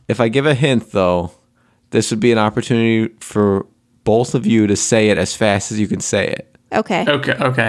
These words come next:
Speaker 3: I'm ready.
Speaker 2: I'm ready for this.
Speaker 1: He beat Russia in an iconic boxing match.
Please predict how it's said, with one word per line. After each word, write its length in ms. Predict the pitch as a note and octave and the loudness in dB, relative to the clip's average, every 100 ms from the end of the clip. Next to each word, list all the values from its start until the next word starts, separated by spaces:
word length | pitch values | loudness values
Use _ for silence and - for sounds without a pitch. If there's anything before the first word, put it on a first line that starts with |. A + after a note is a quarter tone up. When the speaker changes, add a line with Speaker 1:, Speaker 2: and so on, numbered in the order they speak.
| A#2 | -2
Speaker 3:
I'm 120 | A#2 | 0
ready. 240 | A2 A2 | 0 0
Speaker 2:
I'm 140 | B2+ A3 | -2 0
ready 160 | G3+ | 0
for 140 | F#3 F3+ | 0 -2
this. 400 | F#3 A3 - - _ _ _ _ _ _ _ _ _ _ _ _ _ _ _ _ _ _ _ _ _ _ _ _ _ _ _ _ _ _ _ | -4 -4 -10 -18 _ _ _ _ _ _ _ _ _ _ _ _ _ _ _ _ _ _ _ _ _ _ _ _ _ _ _ _ _ _ _
Speaker 1:
He 600 | - - B2 A#2+ A#2 A2 A2+ - _ _ _ _ _ _ _ _ - - _ | -12 0 2 4 4 2 0 -6 _ _ _ _ _ _ _ _ -20 -20 _
beat 220 | C#3+ D#3 - | -2 0 -2
Russia 800 | A2 B2 B2 - F#2 F2 G2+ C3+ _ _ _ _ _ - | 0 2 2 -2 -2 -2 -4 -10 _ _ _ _ _ -4
in 120 | A2+ | 2
an 120 | G#2+ G#2 | 4 4
iconic 840 | G2 - - A#2+ B2+ C3+ C#3 - - _ _ _ _ | 2 0 -2 0 0 0 -4 -12 -20 _ _ _ _
boxing 560 | G#2+ G2+ G2 - G2+ - | -2 -2 -4 -6 -6 -4
match. 580 | - - - - - | -6 -8 -12 -14 -16